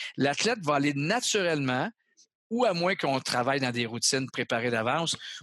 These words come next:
où là, on installe des moments, on utilise des moments où ce que l'athlète, il s'est vraiment senti visuellement,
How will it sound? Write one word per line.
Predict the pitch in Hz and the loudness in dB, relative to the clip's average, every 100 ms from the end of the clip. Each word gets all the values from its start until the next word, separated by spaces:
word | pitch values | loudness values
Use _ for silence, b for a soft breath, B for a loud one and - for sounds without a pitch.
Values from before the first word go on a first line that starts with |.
| - | -6
où | 143 | 0
là, | 156 180 208 - _ - | 4 4 2 -4 _ -2
on | 135 139 147 | 2 2 2
installe | 175 190 180 - 185 185 175 151 131 | 2 2 0 2 0 2 4 4 2
des | 123 120 117 | 0 0 0
moments, | 131 160 202 202 214 208 170 | -2 2 2 2 0 0 0
on | 131 | -2
utilise | 143 - 185 | -2 -2 0
des | 165 | 0
moments | 151 160 | 0 0
où | 185 | 0
ce | - | 0
que | |
l'athlète, | - 131 - 180 | 0 0 -2 -2
il | 127 | 0
s'est | - | 0
vraiment | 113 117 170 220 208 | 0 -2 0 0 2
senti | 190 147 131 - 156 B B - | 2 0 0 -2 -2 B B -14
visuellement, | 123 180 180 175 160 156 151 | -4 -2 2 2 2 0 0